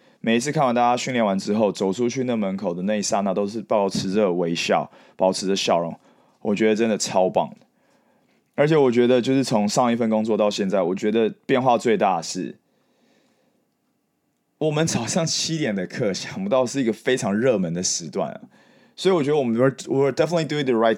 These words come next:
thing，就是我们客制化嘛，也有申请专利嘛，就是最符合达到运动效果的这一个运动模式的训练系统。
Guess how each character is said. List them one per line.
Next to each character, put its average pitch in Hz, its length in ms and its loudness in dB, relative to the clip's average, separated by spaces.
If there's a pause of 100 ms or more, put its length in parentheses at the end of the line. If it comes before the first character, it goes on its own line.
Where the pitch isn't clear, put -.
thing， 101 280 0
就 120 100 0
是 131 160 -2
我 113 80 2
们 90 380 -4
客 151 180 0
制 127 180 -2
化 117 220 2
嘛， 78 260 -4
也 - 80 -6
有 107 160 0
申 110 220 -2
请 101 160 -2
专 95 300 0
利 90 180 -4
嘛， - 80 -12 (340)
就 - 140 -6
是 92 380 -2 (240)
最 147 120 4
符 98 320 -2
合 87 400 0 (720)
达 101 160 2
到 120 160 2
运 123 80 -2
动 117 140 -2
效 107 240 0
果 87 180 -6
的 85 100 -6
这 98 180 -2
一 92 200 2
个 76 420 -8 (300)
运 127 180 -2
动 113 160 2
模 85 220 -4
式 98 220 -6
的 85 100 -6
训 110 220 -4
练 104 120 0
系 95 200 -4
统。 - 180 -14